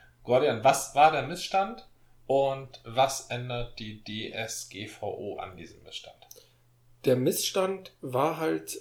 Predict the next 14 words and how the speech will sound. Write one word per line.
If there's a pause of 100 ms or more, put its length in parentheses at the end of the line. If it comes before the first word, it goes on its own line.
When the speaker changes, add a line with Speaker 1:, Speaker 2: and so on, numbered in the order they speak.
(320)
Speaker 2:
vielfacher
Datenmissbrauch
im
europäischen
Raum (480)
und
eine
uneinheitliche (440)
Behandlung
des
Datenschutzes. (500)
Also
wenn
du